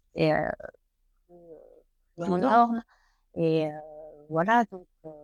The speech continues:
Speaker 1: il y avait dans, en fait, quand on rentre, ce qui est assez surprenant, quand on rentre chez Archives, on est, heu, sur une, heu, une grande maison bourgeoise et en fait, on passe cette première partie, c'est cette maison bourgeoise qui était, heu, en fait,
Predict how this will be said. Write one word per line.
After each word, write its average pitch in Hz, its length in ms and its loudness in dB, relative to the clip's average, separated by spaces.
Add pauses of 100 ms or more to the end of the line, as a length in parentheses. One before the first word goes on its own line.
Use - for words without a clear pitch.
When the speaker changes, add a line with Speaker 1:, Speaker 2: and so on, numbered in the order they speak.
(440)
Speaker 1:
il 180 180 -6
y 175 100 4
avait 180 300 2
dans, 175 340 -4
en 180 160 -4
fait, 202 120 -6 (100)
quand 190 200 -4
on 190 220 -2
rentre, 220 340 -2
ce - 680 -12
qui 196 60 0
est 185 140 0
assez 196 280 2
surprenant, 202 680 0
quand - 300 -6
on 196 100 -2
rentre 220 360 0
chez - 180 -2
Archives, 226 540 0
on 202 200 0
est, 208 320 2
heu, 175 240 0
sur 185 440 -6
une, 185 180 -2
heu, 170 300 -2 (400)
une 185 120 -2
grande 220 320 2
maison 202 320 0
bourgeoise 196 760 0 (460)
et 175 60 -2
en 175 100 0
fait, 214 260 -4 (180)
on 180 140 -4 (100)
passe 214 160 2
cette - 260 -4 (120)
première 190 280 -2
partie, - 540 0
c'est - 500 -2
cette - 280 -10
maison 185 280 0
bourgeoise 185 460 2
qui - 140 -6
était, 214 500 0
heu, 170 140 2
en 175 120 -2
fait, - 220 -8